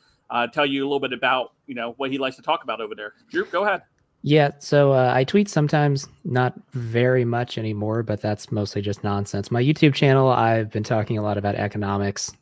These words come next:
Speaker 2: uh, free market economics, that kind of stuff. Um, but, uh, yeah, I mean, that's basically it. I'm on YouTube,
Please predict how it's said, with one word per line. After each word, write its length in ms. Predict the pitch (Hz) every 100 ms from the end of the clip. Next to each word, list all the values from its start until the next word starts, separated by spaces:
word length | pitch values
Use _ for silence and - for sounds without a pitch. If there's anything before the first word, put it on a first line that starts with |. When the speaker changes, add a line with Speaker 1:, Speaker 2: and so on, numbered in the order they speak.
| -
Speaker 2:
uh, 100 | 104
free 200 | 101 107
market 280 | 104 98 101
economics, 520 | 98 101 95 92 95
that 140 | 101 98
kind 180 | 101
of 40 | 95
stuff. 380 | - 101 98 - - - - - - _ -
Um, 500 | 127 131 127 123 - _ _ _ _ _ _ _ _ -
but, 200 | 127 123
uh, 240 | 120 117 120
yeah, 180 | 139 151
I 60 |
mean, 160 | 131 127
that's 240 | 123 123
basically 480 | - 120 120 120 117
it. 80 | 123
I'm 100 | 117
on 140 | 113
YouTube, 500 | 117 143 147 139 131